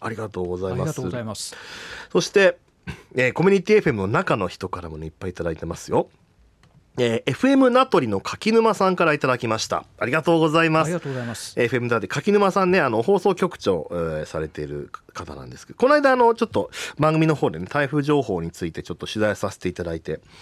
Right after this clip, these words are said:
Speaker 1: えー、このもっとつながれエフエムもね、オンエアしていただいている放送局なんですけれども、今はエヌピーオー法人ですが、臨時災害エフエムとして発足した私どもは、市役所の倉庫の一角をお借りしてスタジオにしています。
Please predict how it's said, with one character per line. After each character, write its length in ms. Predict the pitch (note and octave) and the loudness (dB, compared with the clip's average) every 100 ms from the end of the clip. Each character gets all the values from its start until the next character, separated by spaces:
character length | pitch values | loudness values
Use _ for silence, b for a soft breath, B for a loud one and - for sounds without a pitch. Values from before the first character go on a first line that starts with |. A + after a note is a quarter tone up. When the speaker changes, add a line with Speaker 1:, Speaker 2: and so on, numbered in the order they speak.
| B B B | B B B
Speaker 1:
え 200 | A2+ G#2 | -2 0
ー、 40 | F#2+ | 0
こ 100 | F#3+ | 2
の 60 | |
も 100 | A3 | 2
っ 40 | C4+ | 2
と 100 | D3 | 0
つ 140 | - | -2
な 100 | C3 | -2
が 80 | A#2 | 0
れ 100 | B2+ | 0
エ 20 | |
フ 120 | A#2 G#2 | 0 -2
エ 60 | |
ム 140 | F2 D#2+ | -2 -4
も 100 | F2+ | -4
ね、 200 | A2 - | -6 -8
オ 160 | F2 F#2+ | -8 -6
ン 60 | |
エ 80 | E2+ | -6
ア 40 | |
し 60 | D#2 | -10
て 100 | - | -12
い 40 | |
た 100 | D2+ | -12
だ 60 | D2+ | -10
い 60 | - | -10
て 80 | |
い 0 | |
る 60 | D2+ | -12
放 160 | D#2 D#2 | -12 -12
送 140 | D2+ | -12
局 240 | D2 D2 | -14 -16
な 80 | D2+ | -16
ん 60 | C#2+ | -14
で 100 | C#2+ | -16
す 80 | - | -12
け 80 | |
れ 80 | C#2+ | -12
ど 100 | D2+ | -8
も、 220 | D2+ G2+ - B B B B B B - | -2 -2 -2 B B B B B B 0
今 220 | B3 C#4+ | 4 6
は 160 | F#3+ A#2 | 6 4
エ 80 | |
ヌ 140 | C#3+ F3+ | 4 4
ピ 260 | G3 F3+ | 4 4
ー 40 | F3 | 6
オ 100 | F3 | 4
ー 20 | |
法 200 | D3+ D#3+ | 4 2
人 200 | A#2 G2+ | 2 -6
で 80 | F2 | -6
す 160 | - | -12
が、 240 | E2 C3 B2 _ | -4 -4 -4 _
臨 240 | F#2+ D3 A#3 | -2 0 0
時 100 | A#3+ | 0
災 240 | A3+ A#3 | 0 0
害 200 | A3 A3 | 2 2
エ 80 | G#3+ | 2
フ 120 | - | 2
エ 40 | D#3 | 0
ム 160 | A#2 | 0
と 100 | - | -4
し 100 | G2+ | -8
て 220 | - C3 | -2 -2
発 200 | B2 - | -2 -6
足 340 | A2+ - C#3 C#3+ | -8 -6 -4 -4
し 80 | - | -2
た 160 | C#3+ | -2
私 520 | B2+ B2+ C3 - - | -2 -2 -6 -8 -12
ど 120 | - G2 | -4 -4
も 180 | F2 | -2
は、 220 | G2+ C#3+ - B B B B B | 0 -2 -4 B B B B B
市 160 | - | 0
役 240 | F#3 A#3+ - | 2 0 -2
所 140 | E3 | 0
の 180 | C3 A2 | 0 -2
倉 240 | - A#3 | 0 0
庫 140 | G#3 C#3 | 2 -2
の 100 | G2+ | -2
一 160 | G#2 | -6
角 300 | - G#3+ - | -2 -2 2
を 140 | C4 A#2+ | 2 2
お 60 | |
借 240 | F#2+ A#2 A2 | 0 -2 -2
り 40 | |
し 80 | - | -4
て 180 | - G3+ | 0 0
ス 80 | - | 2
タ 160 | C#3+ | -2
ジ 140 | B2 B2+ | 0 0
オ 80 | |
に 140 | C#3+ E3 | 0 0
し 80 | - | -2
て 120 | G2 | -4
い 60 | |
ま 160 | D#2+ E2+ | -4 -8
す。 220 | - - | -10 -14